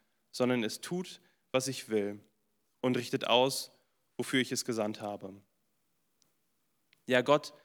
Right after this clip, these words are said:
selbst wirkt. Wenn das, wenn du das Wort Gottes in dir,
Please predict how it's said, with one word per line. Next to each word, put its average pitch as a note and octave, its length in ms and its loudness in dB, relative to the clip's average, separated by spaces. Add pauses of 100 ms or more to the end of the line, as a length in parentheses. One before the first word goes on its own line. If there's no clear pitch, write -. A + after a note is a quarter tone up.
(160)
selbst B2 580 2
wirkt. A#2 480 -6 (1800)
Wenn B2 160 0
das, B2 300 0
wenn B2+ 100 0
du B2 80 -2
das C3 200 0
Wort D3+ 220 6
Gottes C#3+ 280 2
in C3 180 -2
dir, B2+ 380 2